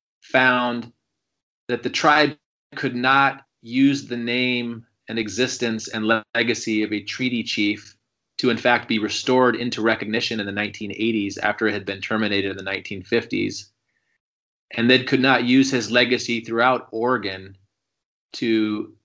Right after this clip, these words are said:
reestablish ancestral ties to certain homelands and to, to, uh, fishing sites and other things. And then, uh, twenty to thirty years later, after having enrolled these direct descendants of this treaty chief into the tribe, claim they somehow didn't belong.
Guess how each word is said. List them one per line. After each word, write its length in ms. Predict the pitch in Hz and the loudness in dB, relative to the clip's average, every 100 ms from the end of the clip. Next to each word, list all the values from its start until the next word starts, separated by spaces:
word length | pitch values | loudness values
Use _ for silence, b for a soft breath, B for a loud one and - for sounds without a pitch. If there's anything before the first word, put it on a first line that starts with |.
| _ | _
reestablish 720 | 113 135 131 - 117 117 107 - | 0 2 2 2 2 2 -2 -6
ancestral 580 | 107 - 123 - 110 | -6 -2 -2 -2 -8
ties 800 | 104 - 113 113 107 101 98 - - | -6 0 2 2 0 -4 -8 -14 -12
to 140 | 113 | -10
certain 300 | - 120 107 | -4 -4 -4
homelands 800 | 92 117 113 107 101 98 98 90 | -4 -2 0 0 -2 -4 -8 -10
and 160 | 101 95 | -10 -8
to, 340 | 104 101 101 - _ | -6 -6 -6 -12 _
to, 460 | - 101 101 98 101 _ 101 | -6 -4 -4 -8 -12 _ -6
uh, 240 | 95 92 | -4 -6
fishing 420 | - 139 - 110 | 0 2 2 -2
sites 380 | - 104 104 107 | -2 -2 -2 -4
and 120 | 101 | -4
other 260 | 117 120 113 | -2 0 -2
things. 560 | 110 101 98 101 - _ _ _ _ _ _ _ _ | -4 -6 -6 -12 -14 _ _ _ _ _ _ _ _
And 220 | 123 123 127 | 0 4 4
then, 560 | 139 135 131 127 135 _ _ _ _ _ _ _ _ - | 4 4 2 -2 -8 _ _ _ _ _ _ _ _ -6
uh, 180 | 113 110 | -6 -6
twenty 320 | - 151 156 | -2 2 4
to 140 | 139 120 | 4 2
thirty 320 | - 143 139 | 2 4 4
years 420 | 127 123 120 110 | 4 2 -2 -4
later, 380 | 120 127 123 117 | 0 2 2 2
after 400 | 117 117 117 110 | 2 0 -2 -2
having 320 | 113 110 110 | -2 -2 -4
enrolled 580 | 107 101 113 123 127 113 | -6 -2 0 2 0 -2
these 200 | 110 95 | -6 -6
direct 320 | 107 107 101 - | -4 -2 -4 -8
descendants 520 | - 104 101 101 104 | -8 -6 -6 -8 -8
of 80 | 98 | -8
this 120 | 98 | -8
treaty 300 | - 107 98 | -4 -4 -4
chief 260 | - 92 | -6 -6
into 240 | 127 127 113 | -4 -2 -2
the 80 | 101 | -4
tribe, 580 | - 113 107 101 92 - | 2 4 4 0 -6 -6
claim 300 | 123 117 107 | 0 0 0
they 100 | 104 | -4
somehow 400 | - 110 107 101 | -2 -2 -2 -2
didn't 320 | 104 101 92 | -2 -4 -6
belong. 540 | 92 98 95 95 95 | -6 -4 -4 -6 -10